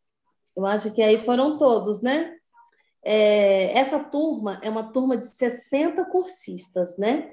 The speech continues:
Nós estamos aqui com uma média de trinta e sete pessoas, né? Que aí a gente vai identificar aí,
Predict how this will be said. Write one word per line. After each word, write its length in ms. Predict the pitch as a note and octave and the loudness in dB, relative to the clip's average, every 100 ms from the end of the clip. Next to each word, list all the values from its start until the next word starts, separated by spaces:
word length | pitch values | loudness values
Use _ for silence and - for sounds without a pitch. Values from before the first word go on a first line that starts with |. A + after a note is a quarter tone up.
| - | -8
Nós 160 | F#3+ | -8
estamos 380 | - G#3+ G3+ F#3+ | -4 -4 -4 -2
aqui 440 | G3 G3 G#3+ G#3 | -4 -4 -8 -8
com 100 | - | -6
uma 80 | G#3 | -4
média 540 | G3 F#3 F#3 G3+ A#3 G#3+ | -2 -2 0 0 0 0
de 520 | F3+ G3 A#3 D4 - _ _ _ _ _ _ _ _ _ _ - | -2 -6 -4 -6 -8 _ _ _ _ _ _ _ _ _ _ 0
trinta 340 | C#4 E4+ F4+ | 4 4 4
e 80 | E4+ | 0
sete 400 | - C4+ C4+ - | 2 0 0 0
pessoas, 840 | D4 D4 - A3+ A3 G3 F3 F#3 | -2 -2 0 4 4 4 0 -2
né? 300 | G#3+ B3+ C#4+ | -4 -2 -4
Que 80 | B3+ | -6
aí 200 | F#3+ F#3+ | -6 -4
a 40 | |
gente 260 | A3 A3+ A3 | -4 -6 -8
vai 280 | G#3 G#3 G#3+ | -2 0 2
identificar 640 | G#3 G#3 G#3 G#3+ G#3+ G#3 | 0 -2 -4 -10 -6 -4
aí, 400 | G3+ G3 A3+ B3 | -2 0 -2 -6